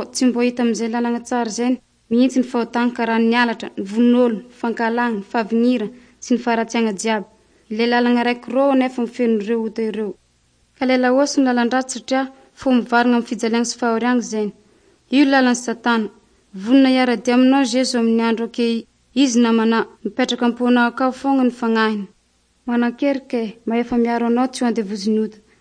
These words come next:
Mizao amin'ny lalana izay ny andehananao mandra-pahafatesanao. Amin'andro izay vao Jesu mihitsy no andray anao an-danitra any. Avakeo velogno mandrakizay agnatin'ny fifaliana anao,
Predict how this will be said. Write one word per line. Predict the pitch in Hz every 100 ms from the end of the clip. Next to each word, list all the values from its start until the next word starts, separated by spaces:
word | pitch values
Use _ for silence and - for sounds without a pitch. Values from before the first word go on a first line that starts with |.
| -
Mizao | 220 202 247
amin'ny | 254 247
lalana | 240 240 240
izay | 208 240 240
ny | 233
andehananao | 233 240 233 233 247 254
mandra-pahafatesanao. | 247 226 226 226 220 214 208 220 214 214 214 _ _ _ _ _ -
Amin'andro | 226 226 240 262
izay | 208 202 233
vao | 202 220 226 226 -
Jesu | 208 190 254 240
mihitsy | 240 240 262 262
no | 233
andray | 214 226 220
anao | 220 226
an-danitra | 214 214 214 208 214
any. | 208 202 _ _ _ _ _
Avakeo | 214 196 214 269 262
velogno | 196 226 233 226
mandrakizay | 220 220 - 233
agnatin'ny | 233 226 226 -
fifaliana | 220 - 220 240 247
anao, | 214 208